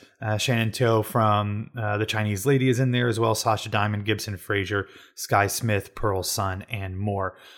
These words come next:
So, uh, interested to see what this one is all about, and we will hear all of those reviews coming up on Tuesday.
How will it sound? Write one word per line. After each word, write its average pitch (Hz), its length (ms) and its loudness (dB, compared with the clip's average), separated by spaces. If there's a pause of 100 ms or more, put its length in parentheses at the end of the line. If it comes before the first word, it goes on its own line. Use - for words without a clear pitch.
So, 107 420 6
uh, 110 280 2
interested 135 320 2
to 127 60 2
see 147 120 2
what 135 120 4
this 135 120 0
one 139 120 4
is 127 80 4
all 127 120 6
about, 151 260 2
and 113 100 -2
we 107 80 -2
will 110 100 0
hear 113 300 0
all 107 180 0
of 104 80 -4
those 101 220 -2
reviews 98 400 -6 (340)
coming 101 220 -2
up 87 180 -8
on 95 240 -6
Tuesday. 113 480 0